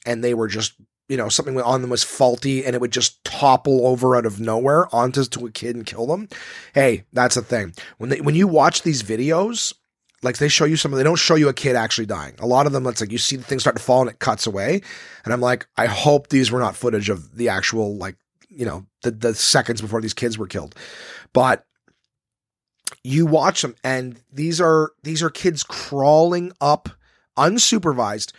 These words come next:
crawling up dressers right up to the top, pulling the drawers out and then, like, trying to lay in the drawers, things like that. Then these things fall over. And I'm going, Look,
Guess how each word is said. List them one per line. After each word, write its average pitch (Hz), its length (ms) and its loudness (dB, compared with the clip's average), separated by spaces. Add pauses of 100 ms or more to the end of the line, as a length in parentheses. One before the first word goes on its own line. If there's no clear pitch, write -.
(340)
crawling 170 600 2
up 160 180 2
dressers 120 800 -4 (400)
right 156 200 4
up 196 100 2
to 185 100 -8
the 185 80 -2
top, 117 420 -2
pulling 160 300 0
the 160 80 -2
drawers 135 380 -2
out 131 200 -2
and 139 220 -6
then, 131 140 -4
like, 123 140 -6
trying 160 180 0
to 110 40 -4
lay 123 260 2
in 135 100 0
the 131 80 0
drawers, 135 440 2
things 147 220 -2
like 131 140 0
that. 131 260 2 (320)
Then 143 120 -6
these 147 180 0
things 143 180 -2
fall 131 220 2
over. 123 200 0
And 131 100 0
I'm 165 120 2
going, 147 400 2 (340)
Look, 113 600 -6